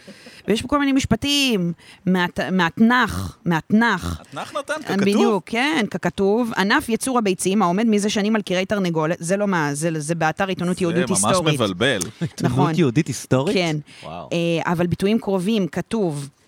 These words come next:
Speaker 1: קורי עכביש, מגדל כתף-, קלפים, משענת קנה רצוץ.
Speaker 2: Mm.
Speaker 1: אמ, הניגוד של זה, זה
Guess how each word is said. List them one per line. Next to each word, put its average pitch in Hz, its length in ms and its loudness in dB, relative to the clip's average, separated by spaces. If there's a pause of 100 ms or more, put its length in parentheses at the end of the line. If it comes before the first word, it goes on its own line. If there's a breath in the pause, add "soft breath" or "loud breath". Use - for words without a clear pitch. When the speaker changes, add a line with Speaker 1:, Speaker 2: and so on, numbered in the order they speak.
Speaker 1:
קורי 185 280 2
עכביש, 190 540 -2
מגדל 175 380 0
כתף-, - 360 -2
קלפים, 185 440 0
משענת 180 400 0
קנה 156 260 -2
רצוץ. 165 580 -2
Speaker 2:
Mm. - 120 -20 (760 loud breath)
Speaker 1:
אמ, 165 640 0 (460)
הניגוד 190 720 -2
של 226 140 -4
זה, 185 180 -2
זה 180 120 0